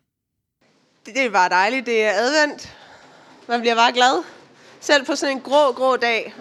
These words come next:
Og så er der lidt julelys og juletræ. Så er der da bare, så er der håb for livet. Øhm,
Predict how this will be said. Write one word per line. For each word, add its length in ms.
Og 100
så 120
er 80
der 100
lidt 180
julelys 800
og 60
juletræ. 880
Så 160
er 160
der 120
da 140
bare, 380
så 140
er 100
der 120
håb 340
for 140
livet. 500
Øhm, 460